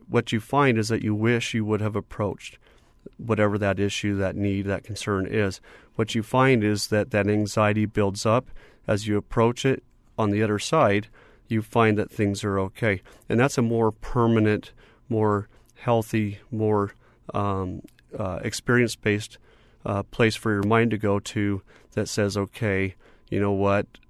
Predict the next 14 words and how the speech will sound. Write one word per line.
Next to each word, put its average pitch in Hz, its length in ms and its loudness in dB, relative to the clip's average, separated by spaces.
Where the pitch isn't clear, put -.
I've 104 240 0
approached 110 520 -2
this. 110 220 -2
I 98 80 -4
turned 104 320 -2
out 98 300 -2
just - 280 -6
fine." 98 360 0
And 110 100 2
so - 140 -2
you're 113 140 2
more 113 240 2
likely 107 500 0
to 101 400 -4